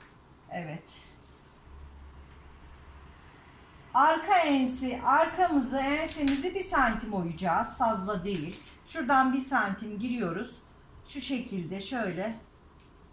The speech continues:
hemen pratik çiziyorum. Kol evimi ise şuradan, kol evim on üç santim arkadaşlar. Şuradan on üç santim iniyorum ve işaretini atıyorum.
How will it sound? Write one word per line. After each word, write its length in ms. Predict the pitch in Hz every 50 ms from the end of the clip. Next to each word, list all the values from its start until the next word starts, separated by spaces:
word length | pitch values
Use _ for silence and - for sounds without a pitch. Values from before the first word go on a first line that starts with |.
| -
hemen 360 | 269 247 220 196 202 226 226
pratik 420 | - 240 233 190 - - 226 - -
çiziyorum. 580 | - 208 185 165 165 160 151 143 143 151 - - - - - - - - - - - - - - - - - - - - - - -
Kol 260 | - - 370 403 392 370
evimi 440 | 359 311 277 269 277 277 294 330
ise 520 | 311 254 226 220 - - 226 214 233 277 - - - - - - - - - - - - - - - - - - - - - - - - - - - - - - - - - - - - - - - - - - -
şuradan, 680 | 339 320 254 214 190 151 165 170 170 180 214 247 269 254 - - - - - - - - - - - - - - - - - - - - - - - - - - - - -
kol 220 | - 370 381 349
evim 260 | 330 311 320 349 320 320
on 180 | 311 302 277
üç 120 | 254 233 -
santim 520 | - - 262 233 208 196 185 185 180 175
arkadaşlar. 800 | 175 170 175 180 - 175 165 165 165 175 - - - 233 247 269
Şuradan 440 | - - 311 285 240 226 214 220
on 160 | 247 262 262 247
üç 120 | 226 -
santim 500 | - - 226 196 180 175 - - 160 160 - - - - - - - - - - - - -
iniyorum 720 | 240 262 294 311 311 294 285 262 233 247 247 254 254 - - - - - - - - - - - - - - - - - - - -
ve 100 | 320 311
işaretini 760 | 262 247 294 285 240 214 196 185 185 - - 233 262 277
atıyorum. 520 | 262 226 - - - 196 170 151 - 135